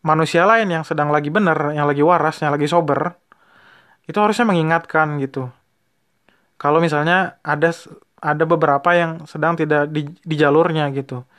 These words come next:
Tapi kembali lagi, semua orang tuh punya egonya masing-masing gitu. Ada yang ngerasa dia selalu benar sepanjang hidupnya. Dan di lain sisi, orang lain ngelihat dia itu,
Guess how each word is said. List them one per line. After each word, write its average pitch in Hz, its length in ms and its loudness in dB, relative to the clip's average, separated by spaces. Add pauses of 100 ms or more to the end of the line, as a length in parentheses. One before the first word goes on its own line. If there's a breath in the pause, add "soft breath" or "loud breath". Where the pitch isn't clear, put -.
(720 soft breath)
Tapi - 240 -2
kembali 151 240 4
lagi, 139 480 -2 (880 soft breath)
semua 160 320 2
orang 190 160 2
tuh 254 320 2 (240)
punya 165 240 2
egonya 156 320 4
masing-masing 151 800 -4
gitu. 127 240 -10 (640 loud breath)
Ada 165 160 -4
yang 208 160 2
ngerasa 185 240 2
dia 220 160 2
selalu 190 320 4
benar 202 240 4
sepanjang 160 400 0
hidupnya. 147 640 -4 (1600)
Dan 156 240 0
di 156 160 0
lain 151 240 2
sisi, 214 480 -2 (520 soft breath)
orang 170 280 4
lain 214 240 0
ngelihat 170 320 0
dia 160 120 2
itu, 240 280 -4